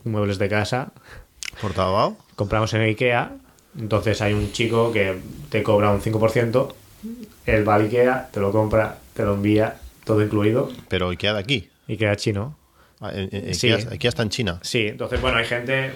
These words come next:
Speaker 1: por ejemplo, tiendas grandes que van, te lo compra, te paga el transporte, te lo trae a casa y tú simplemente eliges.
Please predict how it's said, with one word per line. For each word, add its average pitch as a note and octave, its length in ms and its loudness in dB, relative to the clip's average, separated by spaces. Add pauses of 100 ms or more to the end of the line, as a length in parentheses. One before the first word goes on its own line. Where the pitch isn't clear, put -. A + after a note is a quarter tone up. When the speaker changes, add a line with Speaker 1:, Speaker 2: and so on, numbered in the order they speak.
Speaker 1:
por A2+ 120 -2
ejemplo, A2+ 320 -2
tiendas A2 280 2
grandes C3 460 2 (420)
que G#2+ 120 -8
van, A#2 340 2 (960)
te G2+ 80 -2
lo F#2+ 100 -2
compra, C3+ 600 4
te A2 100 -2
paga G#2 220 2
el G2+ 40 2
transporte, C3 540 0
te - 240 -8
lo G2 60 -6
trae G2+ 160 0
a G#2 100 2
casa B2+ 440 0 (520)
y G#2+ 100 -8
tú F#2+ 120 -6
simplemente G2+ 520 -2
eliges. G2+ 480 -4